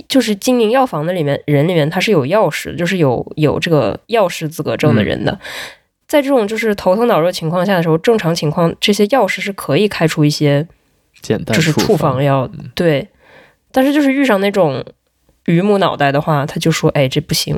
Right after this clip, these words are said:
Speaker 1: 我就什么，我就，我什么都做不了。”这种，这种人，你就不得不去找个医生。
Speaker 2: 哦，但是这种简单状况，一般非处方也可以解决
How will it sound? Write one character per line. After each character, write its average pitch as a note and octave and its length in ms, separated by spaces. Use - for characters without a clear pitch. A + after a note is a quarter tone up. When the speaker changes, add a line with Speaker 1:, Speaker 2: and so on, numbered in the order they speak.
Speaker 1:
我 D3 100
就 C#3+ 160
什 C#3+ 160
么， C#3 220
我 C3+ 180
就， C#3 240
我 E3+ 120
什 D#3 140
么 D#3 80
都 D3+ 100
做 D#3 180
不 C#3+ 100
了。” - 200
这 E3+ 100
种， - 220
这 E3 140
种 A#2 160
人， C#3 260
你 C#3 120
就 C#3+ 140
不 F3 160
得 C3+ 200
不 - 140
去 - 380
找 - 140
个 C#3+ 120
医 B2+ 200
生。 - 180
Speaker 2:
哦， C#3 300
但 F4+ 140
是 G#2 280
这 G#3 100
种 B2+ 160
简 G2+ 220
单 G#2+ 160
状 C3+ 140
况， B2 140
一 A#2+ 80
般 B2 160
非 C#3+ 160
处 C3 120
方 A#2 160
也 G2 40
可 - 140
以 A2 60
解 - 180
决 - 140